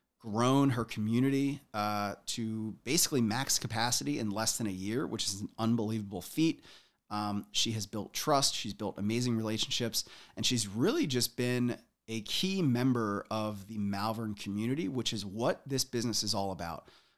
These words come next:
Uh, you know, one thing that you'll learn about Engage Personal Training is it is much more than just a place people go to work out. Um, our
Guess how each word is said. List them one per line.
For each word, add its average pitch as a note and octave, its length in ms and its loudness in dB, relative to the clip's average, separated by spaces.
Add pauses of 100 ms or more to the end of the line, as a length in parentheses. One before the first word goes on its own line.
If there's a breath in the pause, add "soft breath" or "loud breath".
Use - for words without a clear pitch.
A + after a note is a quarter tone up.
(100)
Uh, G2 240 -4 (240)
you A2 100 -10
know, G2 80 -4
one B2+ 200 4
thing C3+ 180 4
that A#2+ 60 4
you'll A2 160 2
learn A#2 180 2
about G#2+ 200 2
Engage G#2 320 -2
Personal G2+ 340 -2
Training B2 440 0
is G#2 160 -4
it G#2+ 60 -4
is G2 140 -4
much G#2+ 360 0
more A#2+ 280 2
than A2+ 120 2
just G#2+ 160 -4
a G2 40 -8
place A2 300 -4
people G#2+ 320 -4
go G2+ 340 -4
to - 140 -10
work G2+ 300 -6
out. A2 340 -4 (540 soft breath)
Um, G2 360 -6 (440)
our C3 480 4